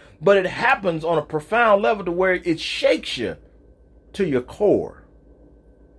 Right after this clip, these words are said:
It would be like a car wreck, head-on collision. But when you come out the other side, you're more focused and clear. It's like you had double vision, and then when the car wreck hit,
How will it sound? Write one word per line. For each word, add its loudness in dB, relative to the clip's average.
It 10
would 4
be 2
like 4
a 0
car 2
wreck, 4
head-on 0
collision. -4
But 4
when 8
you -2
come -4
out 6
the 0
other 0
side, 4
you're 4
more 4
focused -2
and -6
clear. -10
It's 6
like 6
you -4
had 0
double 6
vision, -2
and 0
then 4
when 2
the 0
car 2
wreck 4
hit, -2